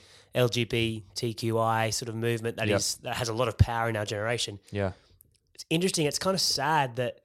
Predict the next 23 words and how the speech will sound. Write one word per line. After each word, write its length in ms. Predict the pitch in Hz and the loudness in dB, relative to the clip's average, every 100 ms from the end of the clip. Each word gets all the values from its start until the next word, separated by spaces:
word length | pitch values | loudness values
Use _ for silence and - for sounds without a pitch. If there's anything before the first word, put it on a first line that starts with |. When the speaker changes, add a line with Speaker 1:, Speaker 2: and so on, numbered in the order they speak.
| - _ _ _ _ _ - | -20 _ _ _ _ _ -8
Speaker 1:
the 80 | 120 | -4
church 560 | - 131 139 - - | 2 6 4 4 -6
isn't 260 | - 107 82 | -6 -8 -8
there. 220 | 95 - _ _ _ _ - | -12 -14 _ _ _ _ -6
Speaker 2:
Yeah. 220 | 104 101 92 - _ _ _ _ _ - | 0 0 0 -12 _ _ _ _ _ -2
Yeah. 240 | 113 110 95 _ _ | 4 4 4 _ _
Speaker 1:
You 120 | 170 131 | -8 -2
know, 220 | 120 123 | 0 0
why, 480 | 131 127 139 120 - - - _ _ - | 0 2 4 0 -6 -18 -20 _ _ 0
as 260 | 135 139 120 | 2 2 0
the 100 | 123 | -2
church, 720 | - 135 135 104 - - - _ - | 0 2 0 -2 -6 -8 -10 _ -4
not 180 | 131 - | -2 0
just 240 | 120 - | 0 0
Saint 200 | - 110 | 0 0
Paul's 320 | - 127 117 | 0 2 0
Castle 320 | - 120 110 | -2 -2 -2
Hill, 320 | 98 127 101 101 | 0 2 2 0
Speaker 2:
Mm. 20 | |
Speaker 1:
but 240 | 107 - - | -2 -4 -8
the 80 | 117 | -4
church 340 | - 120 - | -2 -4 -4
worldwide, 600 | 113 104 110 117 104 98 | -4 -4 0 0 0 -4